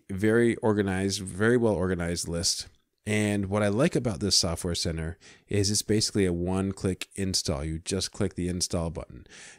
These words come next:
The search feature for software is really great, and I found that most of the software that I use was available in the software center itself, the Pop Shop.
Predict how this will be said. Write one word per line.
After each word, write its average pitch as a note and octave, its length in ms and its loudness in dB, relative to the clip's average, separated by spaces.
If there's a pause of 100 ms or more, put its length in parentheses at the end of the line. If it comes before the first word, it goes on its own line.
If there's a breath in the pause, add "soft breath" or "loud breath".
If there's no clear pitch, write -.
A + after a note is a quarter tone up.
(100)
The F#2+ 220 2
search A2 300 4
feature A2 400 0
for F#2 500 -2
software F2+ 500 -2
is - 460 -10
really F#2 320 0
great, G2 640 2 (240)
and G2 560 -2 (480)
I A#2+ 140 2
found G2+ 280 2
that F#2 240 -2
most A#2 300 0
of G2 100 -2
the F#2+ 80 -2
software F#2 420 -2
that F2 160 -2
I E2+ 80 0
use F2 340 -2
was F#2 220 -2
available D#2 560 -6 (460 loud breath)
in A2 160 2
the F#2 80 2
software E2 440 0
center D#2+ 460 -4 (440)
itself, - 400 -2
the F2 80 -8
Pop - 260 -4
Shop. - 260 -4